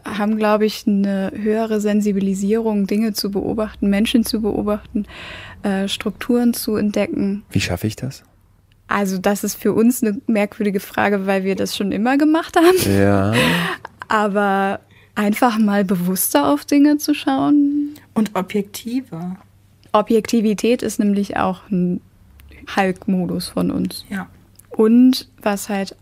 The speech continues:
Speaker 1: auch noch ein Riesenfaktor ist, sind die kreativen Lösungsstrategien, die wir ständig entwickeln, die uns natürlich in unserem Dasein helfen, aber jetzt zum Beispiel im beruflichen Kontext auch immer wieder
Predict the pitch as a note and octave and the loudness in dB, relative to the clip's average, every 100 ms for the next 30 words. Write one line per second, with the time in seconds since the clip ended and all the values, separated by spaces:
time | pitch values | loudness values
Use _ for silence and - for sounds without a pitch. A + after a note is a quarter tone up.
0 | - G3+ A#3+ C4 A#3 A3 - G#3 G#3 G#3 | -2 0 2 2 0 -2 -4 -2 0 0
1 | G3+ - G3+ - G3 F#3+ G3 G3 F#3+ - | -2 -4 -8 -4 -4 -2 -2 -2 -4 -10
2 | B3+ G3 F3+ F3 F3 _ - - _ - | -8 -4 -2 -2 -6 _ -20 -20 _ -12
3 | - G3 F3+ F#3 G3 C4+ A3 F3 - - | -4 -2 0 0 4 4 4 0 -6 -6
4 | F3+ F3+ F#3+ F3+ F#3 F3+ F3+ F3 F3 - | -4 -4 -2 0 0 0 -2 -2 -4 -8
5 | _ - - F3+ F3 - F3 F3+ F#3 G3 | _ -8 -2 0 0 0 0 0 0 2
6 | C#4+ - _ - - - - - - - | 2 -2 _ -20 -20 -20 -20 -20 -10 -2
7 | F3+ F3+ F#3+ - - - _ _ - G3 | 0 2 0 -2 -6 -8 _ _ -2 -2
8 | F3+ G#3 F#3+ F3+ - _ - G3 G3+ A#3+ | 0 0 0 -2 -6 _ 0 0 4 4
9 | C4 A#3+ A3 G#3+ A3 G#3 G#3 G#3 G#3+ G#3 | 4 4 2 2 4 2 2 0 0 0
10 | - G#3 G3+ - - F#3 F#3+ F#3 F#3 - | 0 0 0 0 0 0 2 2 0 -2
11 | - - G3 F3+ - F3+ F3 - F#3+ F#3 | -10 -4 -4 -2 -2 0 -2 -2 0 2
12 | F3+ G3+ A#3 G#3 G#3 G3+ G3 G3 F#3 - | 0 0 0 0 0 0 0 0 -4 -2
13 | B3 C#4 - E3+ E3+ F3 F3 | -2 -2 -2 -2 -2 0 0